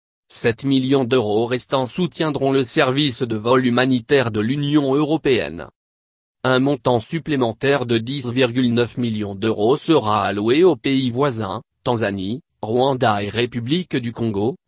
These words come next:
principalement pour venir en aide aux réfugiés congolais, ajoute la Commission dans un communiqué.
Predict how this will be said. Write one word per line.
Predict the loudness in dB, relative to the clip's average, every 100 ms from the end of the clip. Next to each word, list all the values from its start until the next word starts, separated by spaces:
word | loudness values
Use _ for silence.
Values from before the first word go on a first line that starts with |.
| -10
principalement | -2 -2 -2 -2 0 2 0 0
pour | 0 0
venir | 2 2 2 0
en | 0 0
aide | 0 -2
aux | 0
réfugiés | -2 -2 -4 -4 0 -2
congolais, | -2 -2 2 2 2 -2 -4 _ -2
ajoute | 0 2 2 2 4
la | 2 4
Commission | 2 0 0 -2 0
dans | 4 4 4
un | 0
communiqué. | 0 -2 -2 -6 -8 -12